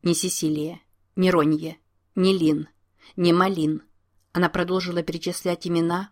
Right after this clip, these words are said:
пока не назвала всех. "Не тебе", закончила она.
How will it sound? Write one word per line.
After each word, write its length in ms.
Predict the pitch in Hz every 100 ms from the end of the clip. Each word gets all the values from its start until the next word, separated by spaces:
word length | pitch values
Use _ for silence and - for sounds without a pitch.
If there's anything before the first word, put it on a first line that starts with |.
| -
пока 260 | 170 -
не 100 | 180
назвала 460 | 175 165 165 170 165
всех. 560 | - - 202 156 - - _ _ _ _ _ -
"Не 200 | 175 180
тебе", 500 | - 208 180 156 156 _ _ _ _ _
закончила 680 | - 165 - 165 151 165 160
она. 380 | 170 180 156